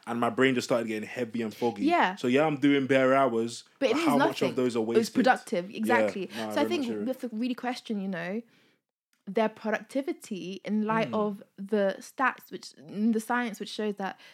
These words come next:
Speaker 2: there's a cutoff point where you now, you're now delving into realms of unproductivity.
Speaker 1: Hmm.
Speaker 2: Um, yeah.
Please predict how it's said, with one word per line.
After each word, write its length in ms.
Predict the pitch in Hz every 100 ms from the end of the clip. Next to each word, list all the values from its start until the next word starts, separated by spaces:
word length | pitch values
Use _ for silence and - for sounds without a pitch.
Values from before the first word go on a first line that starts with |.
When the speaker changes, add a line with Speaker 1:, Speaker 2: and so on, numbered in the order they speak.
| _
Speaker 2:
there's 160 | 226
a 40 | 233
cutoff 440 | - 254 - 233
point 280 | - 202 196
where 180 | 202 196
you 140 | 202
now, 280 | 214 214 196
you're 160 | 214 220
now 200 | 247 262
delving 720 | 208 190 180 196 214 214 214
into 180 | 214 202
realms 300 | 202 196 196
of 80 | -
unproductivity. 960 | 208 202 - - 196 190 - 185 262 - _ -
Speaker 1:
Hmm. 180 | 233 208 180
Speaker 2:
Um, 560 | 208 208 208 202 202 226
yeah. 360 | 262 233 180